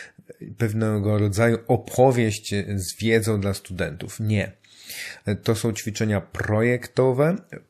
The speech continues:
po angielsku. Mam w tym semestrze, miałem sześć grup anglojęzycznych. Do tego jeszcze tam inne przedmioty, które są tutaj, to nie tylko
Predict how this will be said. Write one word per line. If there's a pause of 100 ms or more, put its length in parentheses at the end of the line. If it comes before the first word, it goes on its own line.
po
angielsku.
Mam
w
tym (760)
semestrze,
miałem
sześć
grup
anglojęzycznych. (1300)
Do
tego
jeszcze
tam
inne
przedmioty,
które
są
tutaj,
to
nie
tylko